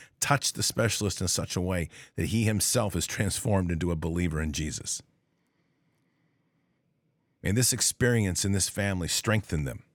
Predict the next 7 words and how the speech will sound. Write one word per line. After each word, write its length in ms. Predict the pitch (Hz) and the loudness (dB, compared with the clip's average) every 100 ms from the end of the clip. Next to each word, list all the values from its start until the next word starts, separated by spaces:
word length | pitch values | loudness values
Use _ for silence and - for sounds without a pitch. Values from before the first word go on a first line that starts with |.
| _ _ _ _ _ _ _ _ _ _ _ _ | _ _ _ _ _ _ _ _ _ _ _ _
to 100 | - | 0
remind 500 | 95 92 95 104 113 | 2 4 4 4 4
them 260 | 82 - - - _ _ _ _ _ _ | 2 -4 -10 -16 _ _ _ _ _ _
that 140 | 85 | 0
in 60 | 92 | 2
this 180 | 95 - _ - | 2 -2 _ -4
time 460 | 95 92 107 98 | -2 0 0 0